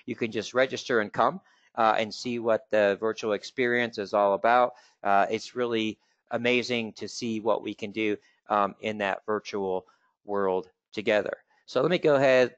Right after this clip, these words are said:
leave that polling question up for just another few seconds. I wanna make sure that all of you that are interested in receiving C T P credits have the opportunity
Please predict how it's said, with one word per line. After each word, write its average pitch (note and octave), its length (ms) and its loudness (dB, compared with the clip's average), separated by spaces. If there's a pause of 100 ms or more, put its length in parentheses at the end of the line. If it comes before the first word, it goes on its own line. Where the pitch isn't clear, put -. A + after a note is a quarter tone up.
leave B2 180 -2
that A2+ 240 2
polling A#2 320 0
question G#2+ 460 -2
up E3 260 2 (300)
for C#3+ 80 -4
just E3 260 -8
another A#2+ 300 2
few A2+ 160 -10
seconds. A#2 400 0
I G#2+ 60 0
wanna G#2+ 200 -4
make G#2 220 -6
sure A2+ 420 2 (460)
that G#2 300 2
all A2 200 4
of G#2 100 2
you G#2+ 180 -6
that G#2 120 2
are - 60 0
interested A2 420 -4
in G#2 60 -6
receiving G2+ 420 -6
C A2+ 160 -12
T G#2+ 140 -12
P B2+ 160 -8
credits A#2+ 400 0
have G2 180 2
the G2 140 0
opportunity C3 640 0